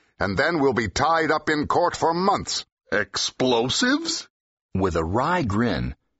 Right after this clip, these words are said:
Speaker 3: Denham reached down to the box Engelhorn had set aside and retrieved one of the iron spheres. He tossed it and caught it again,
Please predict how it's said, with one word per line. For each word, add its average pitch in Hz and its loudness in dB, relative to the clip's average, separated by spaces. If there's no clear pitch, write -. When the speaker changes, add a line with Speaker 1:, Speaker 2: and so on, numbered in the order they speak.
Speaker 3:
Denham 156 0
reached 135 0
down 107 0
to 107 -4
the 95 0
box 92 -2
Engelhorn 92 0
had 78 -2
set 82 -2
aside 76 -2
and 208 0
retrieved 175 0
one 123 2
of 110 -2
the 110 0
iron 107 0
spheres. 71 -4
He 101 -2
tossed - 0
it 175 -4
and 98 -2
caught 143 0
it 85 -4
again, 67 -4